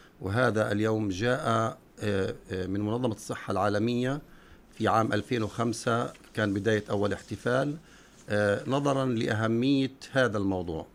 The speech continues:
وأهمية هذه المادة، فخصص له يوم، آه، عالمي تحتفل به، آه، جميع دول العالم نظرا لأهميته. آه، نعود للسؤال. الدم، آه،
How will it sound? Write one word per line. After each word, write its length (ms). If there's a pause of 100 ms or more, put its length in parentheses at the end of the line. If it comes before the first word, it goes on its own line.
وأهمية 600 (140)
هذه 300
المادة، 600 (300)
فخصص 480
له 260
يوم، 440 (500)
آه، 160
عالمي 760
تحتفل 640
به، 500 (580)
آه، 320
جميع 680
دول 400
العالم 680 (420)
نظرا 400
لأهميته. 840 (420)
آه، 180
نعود 340
للسؤال. 500
الدم، 560
آه، 640